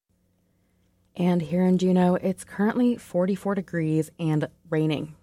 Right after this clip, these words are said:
just a little bit. Tonight, the low is thirty-eight degrees. Tomorrow, there's more rain on the way with a high of forty,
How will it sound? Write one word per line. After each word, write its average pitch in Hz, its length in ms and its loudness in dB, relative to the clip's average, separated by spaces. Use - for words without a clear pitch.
just - 240 -10
a 156 40 -4
little 147 220 -4
bit. 160 260 0
Tonight, 190 240 2
the 190 100 2
low 185 300 6
is 170 160 2
thirty-eight 180 460 -2
degrees. - 600 -10
Tomorrow, 190 560 0
there's 175 240 -2
more 170 140 2
rain 170 180 2
on 170 120 2
the 165 60 0
way 165 320 2
with 165 140 -6
a 170 80 -4
high 151 220 -4
of 151 120 -4
forty, 151 500 -6